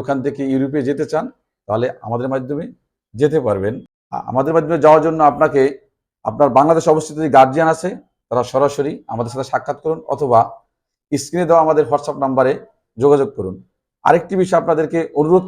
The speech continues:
করব, সেটি হচ্ছে যে আপনারা আমাদের সরাসরি ফোন না করে মেসেজ করুন অথবা ভয়েস দিয়ে রাখুন। আমরা যথাসময়ে আপনাদের ভয়েস এবং মেসেজের উত্তর দেওয়ার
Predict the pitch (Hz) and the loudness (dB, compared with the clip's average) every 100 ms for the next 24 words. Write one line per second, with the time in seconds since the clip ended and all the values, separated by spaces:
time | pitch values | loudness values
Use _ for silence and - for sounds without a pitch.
0 | 185 165 180 - 139 156 151 151 143 127 | 0 0 -2 -4 -2 0 0 0 2 2
1 | 123 143 127 127 - _ _ _ - 123 | 2 4 4 4 -2 _ _ _ -6 -2
2 | 139 156 147 - 151 170 - 180 180 170 | 4 4 2 -4 2 2 2 -2 -2 -4
3 | 208 214 190 156 147 156 - _ _ _ | 2 2 4 6 4 2 -18 _ _ _
4 | - 131 160 180 190 196 190 151 156 139 | -4 -4 -2 -6 -2 -2 0 0 4 6
5 | 131 - - _ _ 104 143 151 160 127 | 6 2 -16 _ _ 2 4 6 4 4
6 | 107 90 - - 131 135 147 175 107 120 | 2 -8 -10 -6 -4 2 2 0 -6 -2
7 | 135 160 160 160 175 - - - 120 120 | -2 -2 -2 -2 -4 -8 -12 -6 -4 -2
8 | 95 110 143 147 117 113 110 _ _ - | -2 -2 -2 -2 -2 -2 -4 _ _ -8
9 | 131 135 131 143 143 _ - 165 - 143 | -6 -4 0 0 -2 _ -12 -8 -4 4
10 | 151 156 | 6 6